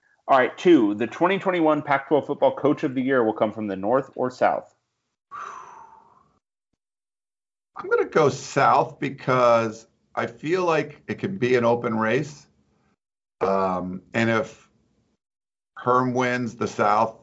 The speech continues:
Speaker 2: he'll win it.
Speaker 1: If
Speaker 2: If,
Speaker 1: Chip
Speaker 2: like,
Speaker 1: Kelly
Speaker 2: Chip
Speaker 1: wins the
Speaker 2: Kelly
Speaker 1: South?
Speaker 2: Yeah, he'll win it. Um, you know, if U S C or Whittingham, I don't know if they would necessarily win it, depending on what happens
Speaker 1: Well,
Speaker 2: in the
Speaker 1: if
Speaker 2: North.
Speaker 1: Clay Helton just finishes five and four in conference, he should win it.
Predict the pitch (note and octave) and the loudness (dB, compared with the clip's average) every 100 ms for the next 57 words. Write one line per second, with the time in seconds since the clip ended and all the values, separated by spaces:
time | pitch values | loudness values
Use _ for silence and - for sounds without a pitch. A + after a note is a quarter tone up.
0 | - A#2 G#2+ G2 G2 G2+ G2 - _ _ | -8 0 0 0 -2 -4 -8 -12 _ _
1 | _ _ _ _ _ F#2 F2+ A2 E2+ G#2 | _ _ _ _ _ -4 0 0 0 0
2 | G2+ F2+ G#2+ A2+ G2+ G2+ A2 G#2 A2 _ | 0 0 -4 -2 -2 -2 -6 -6 -14 _
3 | _ A2+ A#2 C#2 - - G#2 F#2+ F#2+ F#2 | _ 2 2 2 -8 -2 0 2 0 -2
4 | F2+ - _ _ _ _ _ _ _ - | -6 -8 _ _ _ _ _ _ _ -6
5 | E2 E2 E2 E2 D#2 D2+ C#2+ - _ - | -4 -4 -6 -8 -8 -10 -14 -20 _ -20
6 | - D3 D3+ D3+ E3 - D3 C#3 C3+ C3 | -4 2 2 4 2 2 -2 -2 0 0
7 | - G2+ G2 F2+ A#2+ A2+ G2+ G#2+ G2+ F#2+ | 0 0 0 0 0 0 -2 -2 -2 -2
8 | F#2+ G2+ A#2 A#2 G#2 G#2 G2 F#2+ F2+ G2 | -4 -2 0 0 0 -2 -2 -2 -2 -6
9 | - F#2+ F2 F2 F2+ - G2+ F#2+ E2 D#2+ | -4 -4 -4 -4 -8 -4 -2 -2 -4 -4
10 | F2 F3+ E2 D#2+ E3 F#3 A#3 D3+ E3+ C3+ | -2 -2 -2 -6 -4 0 2 2 2 0
11 | A#2+ A2+ - B2 A2 G#2+ A#2+ A2 G#2 - | -4 -4 -4 -4 -6 -2 2 2 0 0
12 | G#2 F#2+ - C3 B2+ F2 G2+ F2+ - B2 | 0 0 -2 -2 -2 -6 -8 -8 -6 -6
13 | - G1+ G#1+ | -6 -12 -16